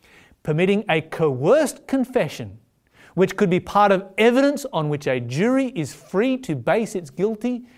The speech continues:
its verdict of guilty, is incompatible with the thesis that ours is not an inquisitional system of criminal justice." Did you catch the language?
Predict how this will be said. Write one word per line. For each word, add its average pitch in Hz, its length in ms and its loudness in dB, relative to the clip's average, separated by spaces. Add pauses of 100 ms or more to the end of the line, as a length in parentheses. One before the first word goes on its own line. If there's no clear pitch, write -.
its 151 160 0
verdict 226 380 2
of 135 160 -2
guilty, 208 460 -2 (380)
is 180 260 0 (140)
incompatible 226 1000 0 (500)
with 160 160 2
the 156 100 2
thesis 226 500 -2 (220)
that - 220 -2
ours 170 320 2
is 147 180 -2
not 165 560 0 (160)
an 131 240 -8
inquisitional 156 880 -2 (240)
system 123 560 -4 (300)
of 139 180 -2
criminal 139 360 -4
justice." - 680 -4 (1500)
Did 220 160 -2
you 269 80 -2
catch - 240 -4
the 185 80 -2
language? 135 540 -6